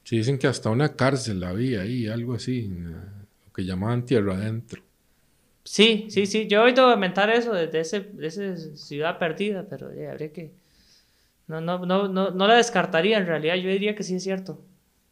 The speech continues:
Speaker 2: Eso creo que está por las lagunas Davagri. Hay un cruce que se entra por el Valle de la Estrella y sale a Turrialba.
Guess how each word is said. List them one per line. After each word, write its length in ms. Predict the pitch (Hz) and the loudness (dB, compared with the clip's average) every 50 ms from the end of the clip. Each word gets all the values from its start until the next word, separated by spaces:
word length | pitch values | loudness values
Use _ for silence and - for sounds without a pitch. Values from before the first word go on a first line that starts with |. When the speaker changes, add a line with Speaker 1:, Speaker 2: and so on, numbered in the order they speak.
| _ _ _ _ _ | _ _ _ _ _
Speaker 2:
Eso 180 | 165 160 - 165 | -8 -8 -6 -4
creo 140 | - 196 208 | -2 -2 -2
que 60 | 208 | -2
está 200 | 208 214 208 196 | 2 2 2 2
por 100 | 208 220 | 4 4
las 120 | 214 202 190 | 4 4 4
lagunas 380 | 165 156 151 175 190 208 202 175 | 2 0 0 -2 -2 -2 -2 0
Davagri. 480 | 156 156 165 175 175 170 156 151 143 - _ | 2 2 2 2 2 -2 -8 -10 -12 -14 _
Hay 160 | - 147 160 | -8 -6 -4
un 80 | 185 190 | -4 -4
cruce 320 | 185 196 202 214 202 214 | -2 0 0 0 0 -2
que 80 | 214 190 | -4 -4
se 160 | 160 160 156 | -4 -2 -2
entra 260 | 165 180 - 202 196 - | -2 -2 -2 -4 -4 -2
por 100 | 165 156 | -4 -4
el 80 | 147 | 0
Valle 160 | 151 170 190 208 | 0 0 2 2
de 60 | 196 | 0
la 60 | 185 | -2
Estrella 300 | 185 - 196 196 208 214 | -2 -2 0 0 0 0
y 80 | 208 190 | 0 0
sale 200 | 175 165 170 180 | -2 -2 -2 -4
a 60 | 180 | -4
Turrialba. 380 | 175 147 147 165 175 170 170 | -6 -6 -4 -4 -4 -6 -8